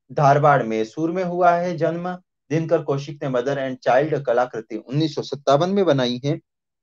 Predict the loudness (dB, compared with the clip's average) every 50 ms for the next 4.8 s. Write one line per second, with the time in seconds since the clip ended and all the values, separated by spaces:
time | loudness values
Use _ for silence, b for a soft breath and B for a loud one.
0 | _ _ _ _ _ _ _ _ _ _ _ _ _ _ -4 -4 0 2 2 2
1 | 4 4 0 0 0 -2 -6 -8 -6 -6 -8 0 2 4 4 4 4 2 0 0
2 | -4 -6 -6 -6 -6 -4 -4 -2 -2 -2 -2 -2 -4 -2 -2 -2 -2 -2 -4 -6
3 | -6 -6 -8 -18 _ _ _ _ _ _ -2 0 2 2 0 -2 -2 2 6 6
4 | 8 8 6 4 2 2 2 0 0 0 _ _ -8 -8 -8